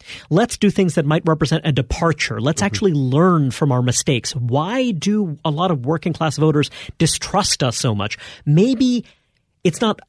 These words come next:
Speaker 1: us that's right. Maybe they're the ones who are right, and we can actually learn and adapt from that. And I do think that Donald Trump, his great insight was in seeing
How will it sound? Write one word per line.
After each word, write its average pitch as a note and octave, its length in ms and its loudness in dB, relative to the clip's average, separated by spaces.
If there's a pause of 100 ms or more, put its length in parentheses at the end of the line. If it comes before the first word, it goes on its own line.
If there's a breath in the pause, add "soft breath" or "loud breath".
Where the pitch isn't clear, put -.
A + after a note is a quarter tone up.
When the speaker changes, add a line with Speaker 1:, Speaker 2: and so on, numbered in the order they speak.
(120)
Speaker 1:
us - 540 0 (240)
that's D3 200 -2
right. C3 300 0
Maybe F3+ 240 2
they're E3+ 300 2
the F#3+ 80 2
ones D#3 180 2
who C#3+ 80 2
are C3 60 4
right, B2+ 180 2
and C3+ 80 0
we C3+ 60 4
can D3 100 2
actually C#3+ 280 0
learn B2+ 280 0
and A#2+ 80 -2
adapt A2+ 340 -4
from A2+ 180 -6
that. - 180 -10 (500 loud breath)
And E3 100 0
I E3+ 80 2
do F#3+ 280 -2
think F#3+ 240 -2
that D#3 140 -2 (200)
Donald D#3 320 -2
Trump, D#3 380 -2 (240 soft breath)
his D#3 240 0
great D3+ 320 0
insight D3+ 560 0
was D3+ 240 0
in D#3 100 0
seeing D3+ 680 -4